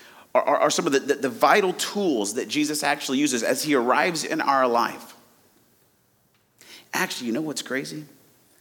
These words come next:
Is I actually think they're the four character traits that we have to choose daily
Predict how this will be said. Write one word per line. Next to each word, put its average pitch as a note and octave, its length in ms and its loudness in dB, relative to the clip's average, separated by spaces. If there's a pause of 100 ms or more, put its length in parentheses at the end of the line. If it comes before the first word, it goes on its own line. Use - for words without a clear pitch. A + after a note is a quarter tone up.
(1400)
Is - 220 -6
I A2+ 80 -4
actually C3+ 440 -4
think B2 440 -12
they're A2+ 200 -2
the G2+ 120 -10
four C#3 600 -8
character C3+ 460 -10
traits G2 420 -8
that - 220 -8
we B2 500 -8
have - 580 -8
to G#2+ 200 -8
choose - 1080 -10 (1080)
daily A2+ 600 -4